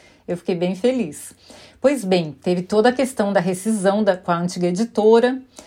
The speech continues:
mas eu consegui entregar os originais revisados, um ano e meio depois, e assinei o novo contrato no início de dois mil e vinte. Isso mesmo, <laughs> semanas antes da pandemia. E isso, lá se foram mais um ano e meio de molho.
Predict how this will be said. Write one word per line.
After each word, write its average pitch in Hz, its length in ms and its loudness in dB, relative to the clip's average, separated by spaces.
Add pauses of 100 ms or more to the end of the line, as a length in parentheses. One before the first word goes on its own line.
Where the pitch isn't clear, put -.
(160)
mas 277 400 0
eu 302 80 -2
consegui 269 640 0
entregar 240 400 4
os 233 180 -2
originais 202 500 0
revisados, 214 1040 0 (160)
um 170 100 -4
ano 170 140 0
e 185 40 2
meio 170 180 2
depois, 196 600 0 (480)
e 240 80 0
assinei 269 480 0
o 214 60 2
novo 254 260 2
contrato 240 600 -2
no 196 80 -4
início 220 420 0
de 220 140 -2
dois 226 420 2
mil 233 160 2
e 240 100 2
vinte. 180 600 -4
Isso 180 640 -6
mesmo, 180 680 -2 (360)
<laughs> - 320 -20
semanas 208 840 0
antes 185 440 -2
da 180 220 0
pandemia. 185 1080 0
E 175 360 0
isso, 180 360 -4
lá 185 360 2
se 220 200 -8
foram 208 460 -4
mais 208 560 -2
um 214 160 0
ano 208 120 -4
e 202 40 -6
meio 196 240 -6
de 190 160 -4
molho. 185 560 -4